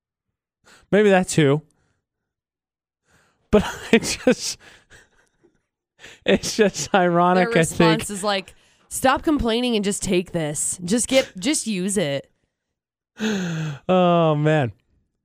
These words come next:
Speaker 1: Yeah, well, it was funny. It's just ironic after we'd all the take, take the hint gifts. And
Speaker 2: Right, right.
Speaker 1: I'm very much still not in the camp that you do, uh, exercise bikes, any of that stuff. <laughs> And I got that, and I was like,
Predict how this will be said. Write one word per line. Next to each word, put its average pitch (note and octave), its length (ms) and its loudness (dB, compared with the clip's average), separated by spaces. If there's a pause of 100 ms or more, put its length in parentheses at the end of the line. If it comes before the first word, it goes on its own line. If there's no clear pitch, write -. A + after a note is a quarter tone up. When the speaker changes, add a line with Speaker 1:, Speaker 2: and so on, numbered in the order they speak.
(260)
Speaker 1:
Yeah, A#3 260 4
well, B3 240 4
it B3+ 80 4
was C4 260 -4
funny. C#4 280 2
It's A3 180 0
just A3 180 -6
ironic G3+ 420 0
after F#3 260 -2
we'd E3+ 160 -4
all E3+ 120 2
the D#3 220 -6
take, E3+ 360 -8 (180)
take E3+ 240 -6
the D#3 80 -4
hint D3+ 240 -6
gifts. D3 420 -4
And C3+ 80 -2
Speaker 2:
Right, B3+ 400 0
right. G#3+ 340 -2
Speaker 1:
I'm D#3 300 2
very D3 220 2
much C#3+ 200 -2
still D#3+ 280 -4
not C#3+ 240 -4
in C3+ 60 -10
the C3 80 -6
camp C3+ 280 -6
that A2+ 100 -10
you C3 120 -6
do, B2+ 480 -2 (400)
uh, A#2+ 340 -2 (320)
exercise D#3+ 540 0
bikes, D3 340 0
any F#3+ 140 4
of F3+ 80 2
that E3+ 200 2
stuff. - 580 0
<laughs> G3+ 760 2
And F3+ 100 2
I E3 100 2
got E3 300 0
that, D#3+ 120 4
and D#3 80 -2
I D#3 40 0
was D3+ 120 0
like, D#3+ 140 -2